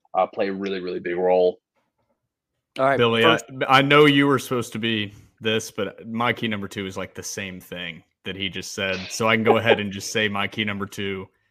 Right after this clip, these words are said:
Speaker 3: continue Bresnahan's production
Speaker 2: Okay.
Speaker 3: that you saw really for the first time. Get Skinner Junior. He's gotta be continuously involved.
Speaker 2: Yep.
Speaker 3: So that's my key number two. There was no
Speaker 2: Love it.
Speaker 3: point in, in going to you and then going to me to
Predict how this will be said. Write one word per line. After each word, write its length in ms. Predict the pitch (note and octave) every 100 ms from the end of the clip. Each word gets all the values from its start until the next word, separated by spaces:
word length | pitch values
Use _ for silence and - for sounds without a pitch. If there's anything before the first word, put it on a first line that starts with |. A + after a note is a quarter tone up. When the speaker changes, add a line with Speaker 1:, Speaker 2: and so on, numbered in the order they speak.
| _
Speaker 3:
continue 420 | - G2 A2+ G#2+ G2
Bresnahan's 760 | G2 G2+ F#2+ G2+ G2 G2 F#2+
production 500 | - G2 F#2+ C#3 D3
Speaker 2:
Okay. 140 | A2+
Speaker 3:
that 120 | F#2 G2
you 60 |
saw 280 | F#2 A2 A2
really 280 | G2+ G2+ G2
for 120 | G2+
the 80 | G#2
first 280 | G#2 F#2+ -
time. 360 | F#2+ F#2 F#2 _ _ _ _
Get 160 | B2+ B2
Skinner 340 | - B2 A2+
Junior. 500 | G2+ G#2+ G#2+ G2+ G2+ _
He's 220 | G#2 G2+
gotta 240 | - G2+ G2
be 140 | G2
continuously 680 | - G2+ G2 F#2+ F#2 - F#2+
involved. 340 | F2+ - -
Speaker 2:
Yep. 40 | -
Speaker 3:
So 120 | F#2+
that's 240 | G2 -
my 100 | G#2+
key 140 | G#2 G#2
number 220 | F#2+ F#2+
two. 340 | - F#2+ F#2+ _
There 100 | -
was 140 | G2 -
no 80 | C3+
Speaker 2:
Love 100 | C3
it. 60 |
Speaker 3:
point 200 | G2+ F#2
in, 160 | F#2 F#2+ _ _ _ -
in 140 | A2+
going 360 | C3 C3 B2+ A#2
to 100 | A#2+
you 140 | A2+
and 100 | A2
then 100 | G#2+
going 260 | A2 G#2+ G#2
to 80 |
me 280 | G2+ G2+ G2
to 220 | F#2+ F#2+